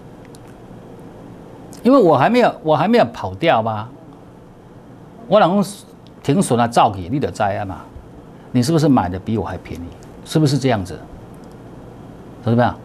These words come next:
可是你在过了这一天以后，你就不会买比我便宜的啦，对不对？我们这一段啊，这一段啊，创意是后来居上啊，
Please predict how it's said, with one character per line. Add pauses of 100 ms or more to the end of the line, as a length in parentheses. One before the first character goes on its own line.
(580)
可
是
你
在 (240)
过
了
这
一
天
以
后，
你
就
不
会
买
比
我
便
宜
的
啦， (1900)
对
不
对？ (2250)
我
们
这
一
段
啊， (1500)
这
一
段
啊， (880)
创
意
是
后
来
居
上
啊，